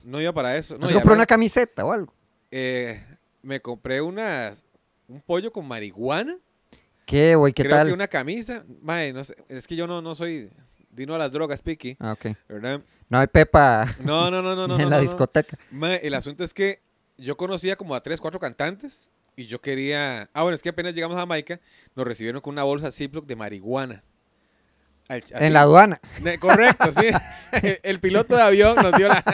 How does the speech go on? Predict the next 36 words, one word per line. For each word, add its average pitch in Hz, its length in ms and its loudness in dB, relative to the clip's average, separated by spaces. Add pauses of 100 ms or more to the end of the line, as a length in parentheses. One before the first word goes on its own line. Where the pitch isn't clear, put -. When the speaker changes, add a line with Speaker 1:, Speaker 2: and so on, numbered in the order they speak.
(160)
Speaker 2:
<laughs> - 300 -12
La 156 100 6
aeromoza. 165 580 4
Speaker 1:
<laughs> 156 100 -14
Sí. 185 180 -4
Speaker 2:
¿Cu-, 170 160 -4
cuál 170 160 6
es? 226 180 4
No, 196 160 6
sobrecargo. 135 680 2
Aeromoza 131 500 2
Speaker 1:
La 156 40 -8
Speaker 2:
creo 196 140 2
que 208 80 2
es 185 80 0
como 214 160 -2
un 202 60 0
insulto 180 640 0
Speaker 1:
la 147 160 -2
Speaker 2:
en 135 100 -8
Speaker 1:
sobrecargo 143 360 2
dijo, 190 140 2
"¿Qué 185 80 4
Speaker 2:
España. 165 300 4
Speaker 1:
quieren? 175 280 -2
Este, 113 560 -8
Speaker 2:
Ah, 135 80 -2
sí. 135 120 -6
Speaker 1:
¿creepy 220 220 2
o 220 80 0
sin 175 140 -6
semilla?". 156 380 -4
Speaker 2:
Ah, 143 460 6
ya, 117 160 0
ya, 117 300 0
eh. 113 100 -8